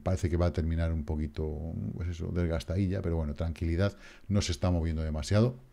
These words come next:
De momento. El total market sí que ha subido un pelín, ha intentado atacar la media de cien otra vez y la de cincuenta y no ha podido. Veis que se ha quedado ahí en la de cincuenta pegadito, pues, y se nos ha venido un poquito abajo. Bueno, si acumula un poquito verde,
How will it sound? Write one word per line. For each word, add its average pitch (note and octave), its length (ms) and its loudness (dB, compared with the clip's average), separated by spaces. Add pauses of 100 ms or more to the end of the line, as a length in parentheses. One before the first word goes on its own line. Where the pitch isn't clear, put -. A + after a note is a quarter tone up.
(580)
De A#2 200 6
momento. F2 600 2 (280)
El G2 140 4
total G#2+ 240 8
market G2+ 300 6
sí C3+ 240 0
que A2+ 80 6
ha - 40 6
subido F#2 220 6
un E2+ 100 2
pelín, D3+ 340 6
ha A2 120 6
intentado G2 380 4
atacar F2 260 2
la F2 120 4
media F2 200 2
de D#2+ 60 2
cien F#2 300 2
otra A2+ 540 6
vez G2 200 2
y - 20 0
la F#2 60 2
de F2 80 2
cincuenta F2 300 2
y E2+ 60 2
no F#2 100 4
ha E2+ 60 2
podido. G2+ 440 2 (360)
Veis A2 200 2
que F2 80 -2
se G2+ 80 2
ha F#2 40 4
quedado F2+ 160 6
ahí F2+ 80 4
en F2 60 4
la E2+ 60 4
de F2 80 2
cincuenta F2+ 440 0
pegadito, F#2+ 560 2
pues, - 200 -4
y F2 100 -2
se E2 140 -4
nos D#2+ 160 -2
ha F2 40 2
venido E2+ 220 2
un D2+ 60 -2
poquito D#2+ 260 -2
abajo. F2+ 280 0 (360)
Bueno, B2+ 280 2
si E2 320 2
acumula D#2 360 -2
un D#2 160 -2
poquito D#2+ 320 -2
verde, G2 320 2